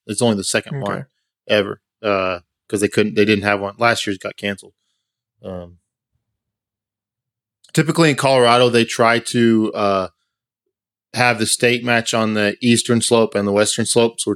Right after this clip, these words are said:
Speaker 1: of the, we're talking about the Rockies. Like, they, so they've got clubs on the east slope and then clubs on the west slope, and they try to,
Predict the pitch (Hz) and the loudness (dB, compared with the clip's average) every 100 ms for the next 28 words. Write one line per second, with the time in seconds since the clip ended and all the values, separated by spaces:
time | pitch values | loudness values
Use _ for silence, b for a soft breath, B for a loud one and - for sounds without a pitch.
0 | - 113 107 101 98 107 101 110 101 98 | -6 -6 -4 -2 -2 -4 -4 -2 -2 -2
1 | 98 98 - 113 - _ _ 98 107 104 | -2 -2 -2 -6 -6 _ _ -6 -4 -4
2 | _ _ _ - 107 104 104 - 113 104 | _ _ _ -2 2 2 -2 -2 -2 0
3 | 101 98 95 _ 113 104 - 107 101 - | -2 -6 -10 _ 0 2 2 2 2 -2
4 | _ _ _ _ 101 98 - 104 98 98 | _ _ _ _ -4 -2 -2 0 0 0
5 | 95 101 - 104 98 - 98 95 - 101 | 2 2 2 2 2 2 -4 -2 0 0
6 | 95 95 | 0 -6